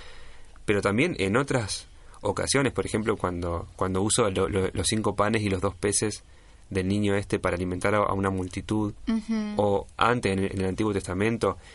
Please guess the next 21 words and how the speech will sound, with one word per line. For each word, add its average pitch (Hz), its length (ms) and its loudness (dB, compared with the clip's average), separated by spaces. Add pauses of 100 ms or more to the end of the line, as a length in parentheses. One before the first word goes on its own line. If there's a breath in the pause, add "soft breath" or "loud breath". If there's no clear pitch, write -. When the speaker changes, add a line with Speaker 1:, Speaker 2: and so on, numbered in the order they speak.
(180 loud breath)
Speaker 1:
Elías 101 400 0
con 95 140 -2
el 92 80 0
aceite 98 340 0
de, 90 500 -4
de 107 160 -2
la 90 140 -2
viuda, 104 380 2
el 92 240 -4
cayado 110 460 2
de 95 100 2
Moisés. 92 500 -2 (800 loud breath)
Es 113 80 0
decir, 113 320 0 (640)
en, 110 220 2
en 104 140 0
cada 165 200 4
una 170 220 2
de 135 100 2
estas 131 300 -2
ocasiones 113 720 0